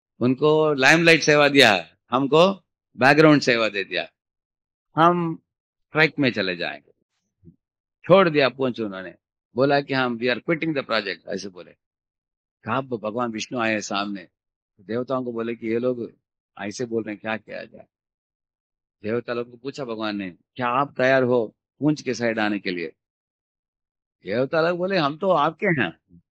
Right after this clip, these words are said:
आप बोलेंगे, "पूंछ पकड़ो तो पूंछ पकड़ेंगे इसकी,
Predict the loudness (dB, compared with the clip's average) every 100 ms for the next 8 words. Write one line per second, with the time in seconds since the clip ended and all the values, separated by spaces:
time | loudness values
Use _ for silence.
0 | _ _ _ _ -4 0 2 2 2 2
1 | 0 2 0 2 0 0 -2 -2 -2 0
2 | 0 2 0 0 _ _ -8 -8 -2 -2